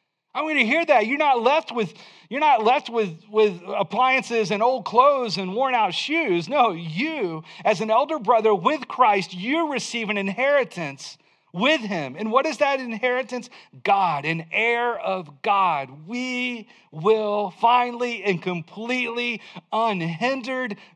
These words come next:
be with God. No more tears, no more pain,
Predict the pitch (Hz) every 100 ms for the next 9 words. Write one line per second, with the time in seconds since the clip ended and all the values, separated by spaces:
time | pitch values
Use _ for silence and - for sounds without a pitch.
0 | 147 135 240 233 233 240 180 151 208 208
1 | 202 175 165 _ 156 170 147 113 - _
2 | - 190 160 208 202 202 160 - 220 226
3 | 254 247 - - 175 185 180 160 147 -
4 | 202 233 262